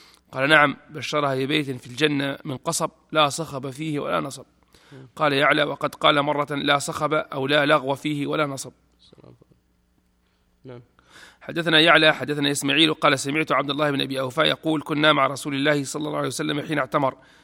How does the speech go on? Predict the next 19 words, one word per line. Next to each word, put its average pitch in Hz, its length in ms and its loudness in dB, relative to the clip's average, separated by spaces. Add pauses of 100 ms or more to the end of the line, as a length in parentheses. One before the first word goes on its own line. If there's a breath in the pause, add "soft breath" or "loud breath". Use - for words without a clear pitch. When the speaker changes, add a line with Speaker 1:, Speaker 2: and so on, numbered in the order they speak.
Speaker 1:
فطاف 156 360 2
وطفنا 139 400 -2
معه، 131 260 2 (260 soft breath)
وصلى 151 320 0
وصلينا 139 500 0
معه، 131 260 0 (220)
وسعى 147 340 4
بين 139 140 0
الصفا 135 300 -4
والمروة، 147 380 2 (160)
وكنا 151 340 -2
نستره 143 400 -2
من 139 100 -4
أهل 135 180 -6
مكة 156 340 -6
لا 139 100 0
يصيبه 147 500 -2
أحد 143 200 -4
بشيء". 143 380 -6